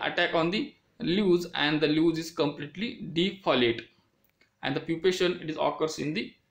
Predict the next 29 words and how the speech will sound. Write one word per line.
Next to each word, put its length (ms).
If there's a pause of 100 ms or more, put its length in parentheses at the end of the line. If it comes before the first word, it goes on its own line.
(100)
soil. 440 (1200)
Uh, 360 (300)
for 160
the 80
monitoring 440
purpose 340 (220)
of 160
the 60
tobacco 380
leaf 160
eating 180
caterpillar, 720
we 80
can 160
install 340
the 100
sex 280
pheromone 320
trap 240
at 140
the 80
rate 140
of 180
two 160
to 80
three 280
trap 300
per 220 (260)
acre. 340